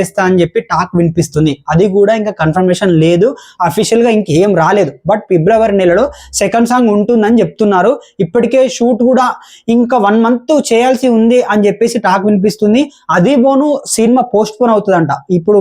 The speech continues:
మార్చి ట్వంటీ సెవెంత్కి అయితే ఎప్పుడైతే డేట్ ఫిక్స్ చేసుకున్నారో అది పోస్ట్ పోన్ అయ్యి మే, జూన్కి పోయే అవకాశాలు ఎక్కువగా కనిపిస్తున్నాయి అని చెప్పి వినిపిస్తుంది టాక్. అదే నిజమైతే ఇంకా షూటింగ్ కంప్లీట్ కాకపోతే మొన్న రీసెంట్గా ఢిల్లీలో చేశారు, అది క్లైమాక్స్ అని చెప్పారు మరి. So అక్కడికే షూట్ కంప్లీట్ అయిపోయింది అనుకున్నాం,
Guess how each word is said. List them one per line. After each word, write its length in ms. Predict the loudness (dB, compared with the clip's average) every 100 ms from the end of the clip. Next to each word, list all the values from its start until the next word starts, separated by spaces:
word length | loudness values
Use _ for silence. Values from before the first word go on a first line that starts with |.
| 2
మార్చి 240 | 0 -2 -2
ట్వంటీ 180 | 0 0
సెవెంత్కి 240 | 0 0 0
అయితే 120 | 0
ఎప్పుడైతే 240 | 0 0 0
డేట్ 160 | 0 -2
ఫిక్స్ 160 | -2 0
చేసుకున్నారో 460 | -2 -2 -2 0 -2 -4 -16 -12 -4
అది 140 | -2 0
పోస్ట్ 220 | 0 -2 -2
పోన్ 140 | -2
అయ్యి 120 | 0 0
మే, 80 | 0 0
జూన్కి 280 | 0 0 -2 -2
పోయే 160 | 0 2
అవకాశాలు 400 | 2 0 0 0
ఎక్కువగా 320 | 0 0 0 0
కనిపిస్తున్నాయి 520 | -2 -4 -4 -2 0 2
అని 80 | 0
చెప్పి 160 | 0 0
వినిపిస్తుంది 440 | 0 -2 -2 -2 -2
టాక్. 180 | -2 -4 -10 _ -6
అదే 200 | 0 2 2 0
నిజమైతే 440 | 0 2 0 0 0
ఇంకా 220 | 0 -2 0
షూటింగ్ 380 | 0 0 0 0 0
కంప్లీట్ 280 | 0 -2 -2
కాకపోతే 480 | -2 0 0 0 0 -2 -8 -4
మొన్న 140 | -2 0 0
రీసెంట్గా 420 | 0 0 0 0 2
ఢిల్లీలో 280 | 2 2 2
చేశారు, 340 | 0 -2 -6 -4 -2
అది 120 | 0 2
క్లైమాక్స్ 360 | 0 0 0
అని 120 | 0 0
చెప్పారు 280 | 0 0 2
మరి. 160 | 0 -2 -6 -20 -4
So 60 | -2
అక్కడికే 300 | 0 0 0 0
షూట్ 180 | -2 -2
కంప్లీట్ 280 | -2 0 0 0
అయిపోయింది 260 | 0 0
అనుకున్నాం, 320 | 0 0 0